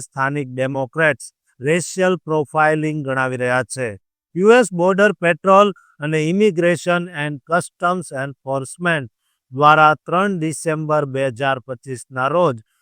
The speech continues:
લુસિયાનાના બહુચર્ચિત ઓપરેશન કેટાઉલા ક્રંચની શરૂઆત કરવામાં આવી. આ ઓપરેશન, જે અગાઉ સ્વેમ્પ સ્વીપ તરીકે ઓળખાતું હતું, તે અમેરિકાના ડેમોક્રેટિક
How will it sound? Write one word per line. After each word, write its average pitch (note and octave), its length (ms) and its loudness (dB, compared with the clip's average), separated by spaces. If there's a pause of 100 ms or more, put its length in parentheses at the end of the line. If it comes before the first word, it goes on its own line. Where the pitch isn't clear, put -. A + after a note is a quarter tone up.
(140)
લુસિયાનાના F#3 1000 0
બહુચર્ચિત E3 720 -2 (320)
ઓપરેશન G3+ 640 -2 (120)
કેટાઉલા D#3+ 840 0
ક્રંચની C#3+ 680 -10 (300)
શરૂઆત F3+ 520 2
કરવામાં C3+ 520 -2
આવી. C3 280 -4 (300)
આ F3+ 180 6
ઓપરેશન, A#3 600 2
જે F3+ 180 0
અગાઉ E3 460 4 (280)
સ્વેમ્પ G3 560 -2 (140)
સ્વીપ G#3 420 -6
તરીકે D#3 420 -4
ઓળખાતું C#3 680 -4
હતું, C#3+ 420 -2 (320)
તે E3+ 80 0
અમેરિકાના F#3+ 840 0
ડેમોક્રેટિક D3+ 840 -6